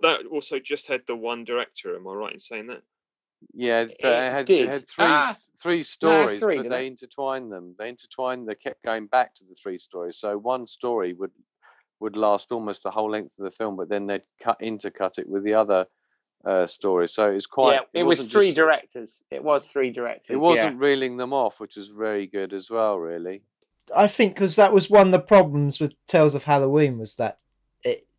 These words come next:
Speaker 4: some of the stories would just end, wouldn't it? That you didn't, there wasn't really much of a payoff, and it just, it would stop, and then,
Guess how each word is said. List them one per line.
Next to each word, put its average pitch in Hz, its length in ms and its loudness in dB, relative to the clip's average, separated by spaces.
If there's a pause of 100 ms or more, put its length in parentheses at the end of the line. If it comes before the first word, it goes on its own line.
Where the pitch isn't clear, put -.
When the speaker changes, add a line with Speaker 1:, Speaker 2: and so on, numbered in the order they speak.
(100)
Speaker 4:
some 160 220 2
of 143 40 0
the 135 80 2
stories 143 460 4
would 113 140 -16
just - 320 -2 (100)
end, 113 340 -4
wouldn't 123 220 -8
it? 101 160 -12 (240)
That 123 140 -6
you 123 160 -6
didn't, 123 320 -8 (180)
there 131 120 -2
wasn't 127 300 -6
really 127 200 -4
much 123 280 -10
of - 60 -20
a 113 80 -8
payoff, 113 540 -8
and - 100 -18
it - 60 -20
just, - 280 -12
it 117 120 -12
would - 140 -14
stop, - 640 -6
and 113 120 -10
then, 110 240 -12